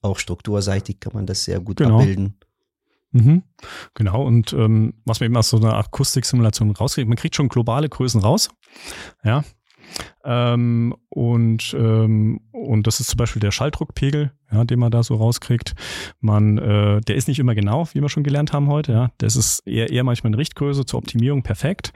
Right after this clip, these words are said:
Speaker 1: Mhm.
Speaker 2: Äh, Absolutwerte manchmal ein bisschen Vorsicht zu genießen, muss sich halt auch vorstellen, drei Dezibel ist halt schon ganz schön viel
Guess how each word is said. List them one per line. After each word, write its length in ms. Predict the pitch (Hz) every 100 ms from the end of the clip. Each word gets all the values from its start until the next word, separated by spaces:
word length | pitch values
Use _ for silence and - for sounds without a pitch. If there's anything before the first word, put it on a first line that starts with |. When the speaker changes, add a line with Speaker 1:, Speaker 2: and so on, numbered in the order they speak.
| -
Speaker 1:
Mhm. 200 | 113 156 - -
Speaker 2:
Äh, 40 | 110
Absolutwerte 920 | 110 - 139 - 131 156 143 143 -
manchmal 440 | 127 120 160 156
ein 40 | 135
bisschen 200 | 123 110
Vorsicht 380 | - 139 - -
zu 100 | 143
genießen, 360 | 143 151 165 _ -
muss 200 | 110 123
sich 140 | 123 127
halt 100 | 110
auch 60 |
vorstellen, 360 | - 127 - 127
drei 160 | -
Dezibel 480 | 107 117 - 117 120
ist 180 | - 104
halt 120 | 107
schon 160 | - 117
ganz 160 | 101 101
schön 80 |
viel 240 | 104 113